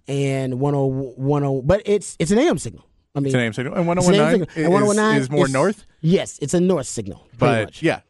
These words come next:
Speaker 2: I, I will tell you, the best way to get a hold of us right now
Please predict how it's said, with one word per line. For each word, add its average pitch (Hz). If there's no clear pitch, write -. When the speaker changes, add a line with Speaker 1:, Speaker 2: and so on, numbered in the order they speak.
Speaker 2:
I, 131
I 139
will 143
tell 151
you, 123
the 117
best 131
way 139
to 131
get 123
a -
hold 120
of 113
us 113
right 113
now 95